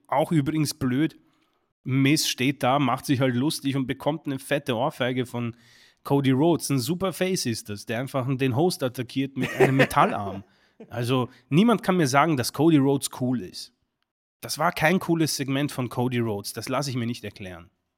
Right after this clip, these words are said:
Speaker 2: Ja, wenn du Frust hast, lässt es am Klassenclown aus, <laughs> sozusagen.
Speaker 1: <laughs> Ja. Nee, also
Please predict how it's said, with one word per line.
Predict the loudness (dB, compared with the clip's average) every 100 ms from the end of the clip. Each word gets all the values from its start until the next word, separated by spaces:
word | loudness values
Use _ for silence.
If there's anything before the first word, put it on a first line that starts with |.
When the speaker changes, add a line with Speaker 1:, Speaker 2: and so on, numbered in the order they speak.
| _ _ _ _ -14
Speaker 2:
Ja, | -10
wenn | -6
du | -6 -8
Frust | -10 -8 -6 -6 -8
hast, | -8 -8 -8
lässt | -10 -8
es | -8
am | -8
Klassenclown | -6 -6 -6 -10 -4 -4 -4 -6
aus, | -6 -2
<laughs> |
sozusagen. | 0 2 2 0 4 4 6 2 2 0
Speaker 1:
<laughs> | 0
Ja. | -6 -4 -12 -8 -6 -4 -6 -10 -10 0
Nee, | 4 4
also | 4 2 2 0